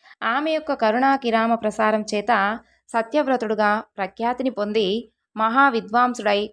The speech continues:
పరమేశ్వరి యొక్క పరిపూర్ణ కృపకు పాత్రుడయ్యాడు.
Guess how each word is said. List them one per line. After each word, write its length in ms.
పరమేశ్వరి 600
యొక్క 220
పరిపూర్ణ 540
కృపకు 560
పాత్రుడయ్యాడు. 640